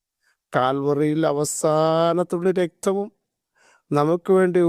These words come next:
ഊറ്റിത്തന്നു, നമ്മളെ സ്നേഹിച്ചെന്ന് ഉറപ്പുണ്ടെങ്കിൽ, ചില വിഷയങ്ങൾ വരുമ്പോ പിന്മാറിപ്പോകാൻ,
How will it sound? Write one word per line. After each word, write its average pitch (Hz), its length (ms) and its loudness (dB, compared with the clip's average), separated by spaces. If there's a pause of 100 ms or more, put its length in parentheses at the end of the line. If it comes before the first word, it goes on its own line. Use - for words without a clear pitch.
ഊറ്റിത്തന്നു, 170 840 -2 (440)
നമ്മളെ 151 220 0 (100)
സ്നേഹിച്ചെന്ന് 139 640 0
ഉറപ്പുണ്ടെങ്കിൽ, 123 640 -2 (2000)
ചില 147 120 0 (120)
വിഷയങ്ങൾ 170 500 2 (100)
വരുമ്പോ 135 360 -2 (560)
പിന്മാറിപ്പോകാൻ, 135 840 -4